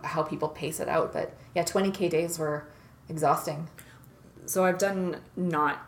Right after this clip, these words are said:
Speaker 2: anywhere near that kind of length of walk, but
Speaker 1: Mm-hmm.
Speaker 2: I did Hadrian's Wall, uh, in
Speaker 1: Mm.
Speaker 2: between Scotland and, and England.
Speaker 1: Nice.
Speaker 2: And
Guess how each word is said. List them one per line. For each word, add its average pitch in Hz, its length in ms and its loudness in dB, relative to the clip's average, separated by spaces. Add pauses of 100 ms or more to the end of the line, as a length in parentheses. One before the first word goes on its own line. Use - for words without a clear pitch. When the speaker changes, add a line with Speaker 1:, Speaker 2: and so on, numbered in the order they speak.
(120)
Speaker 2:
anywhere 151 340 -6
near 156 200 -6
that 131 240 0
kind 147 120 -4
of 143 80 -6
length 143 260 -4
of 139 120 -8
walk, - 300 -4
but 139 180 2
Speaker 1:
Mm-hmm. 190 60 0
Speaker 2:
I 143 240 -2
did 135 400 -4
Hadrian's 139 560 -6
Wall, 160 440 -4
uh, 240 40 0
in 320 600 2
Speaker 1:
Mm. - 40 0
Speaker 2:
between 139 340 -6
Scotland 147 320 -6
and, 139 380 -6 (180)
and 147 220 -8
England. 220 340 -6
Speaker 1:
Nice. 196 260 -6 (240)
Speaker 2:
And 175 600 0